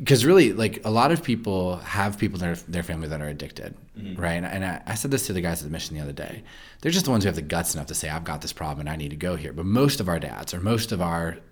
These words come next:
Speaker 1: you know, uncles or whatever, we know somebody in our life who is in,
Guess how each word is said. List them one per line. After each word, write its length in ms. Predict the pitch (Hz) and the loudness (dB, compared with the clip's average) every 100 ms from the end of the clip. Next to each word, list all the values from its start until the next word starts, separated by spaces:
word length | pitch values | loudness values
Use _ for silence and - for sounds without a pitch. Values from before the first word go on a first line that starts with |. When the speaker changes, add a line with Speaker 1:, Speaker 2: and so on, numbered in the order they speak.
| - | -4
Speaker 1:
you 100 | 101 | -2
know, 100 | 87 | -2
uncles 360 | 92 87 82 78 | -4 -6 -6 -4
or 40 | |
whatever, 260 | 95 85 67 | -4 -4 -4
we 180 | 98 104 | 0 4
know 240 | 117 131 | 6 4
somebody 320 | 135 131 120 | 4 2 2
in 60 | 107 | 2
our 60 | |
life 220 | 92 87 - | 2 0 -2
who 320 | 87 85 85 82 - - - - - | -2 0 -2 -6 -16 -18 -20 -12 -4
is 160 | 90 - | -4 -2
in, 460 | 107 113 113 110 | 2 4 4 2